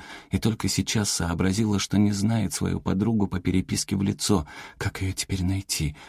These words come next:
А если в третьем вагоне едут сразу несколько подходящих кандидаток? Пока она размышляла, идя по перрону, увидела впереди очень знакомую фигуру. «Митя?» «Соня!» Он обернулся, слегка озадаченный. «Привет!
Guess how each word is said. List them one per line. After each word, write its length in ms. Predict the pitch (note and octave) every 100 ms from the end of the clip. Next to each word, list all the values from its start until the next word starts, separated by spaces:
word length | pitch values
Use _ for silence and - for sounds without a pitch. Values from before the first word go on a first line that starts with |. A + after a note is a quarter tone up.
| -
А 100 | -
если 340 | F#2+ G#2+ - G2
в 80 | -
третьем 460 | A#2 - G2 G2
вагоне 400 | F#2+ G#2 A#2+ A2
едут 320 | G2 A2 G2+
сразу 320 | - G#2+ G#2 G2+
несколько 640 | F#2+ G2 G#2 - G2 G2+
подходящих 560 | - - G2 G2+ - -
кандидаток? 640 | F#2+ F#2+ F#2+ G2 - - - - -
Пока 300 | E2+ D2 E2
она 180 | E2 D#2
размышляла, 720 | D#2 D#2 D2+ - D#2+ D2+ C#2
идя 200 | C#2+ D#2
по 100 | D2
перрону, 520 | C#2+ D2+ E2 G2 E2+ D2
увидела 440 | D2 D#2+ D#2 D2
впереди 400 | - D2+ D#2 F2 -
очень 340 | F#2+ - F2+
знакомую 540 | F2+ F2 - F2 F2+
фигуру. 480 | - E2+ E2+ E2 D2 - - -
«Митя?» 440 | A2+ D3 F3+ D3+ - _ _
«Соня!» 640 | - - C3 D3 A2 F2 D2+ - -
Он 120 | A2 G#2
обернулся, 580 | F#2+ F#2 G2+ A2 -
слегка 480 | F2 E2 E2 - E2+
озадаченный. 640 | D2+ D#2+ D#2 D2+ - D2+ - - _
«Привет! 500 | - A2+ G#2 C2+ -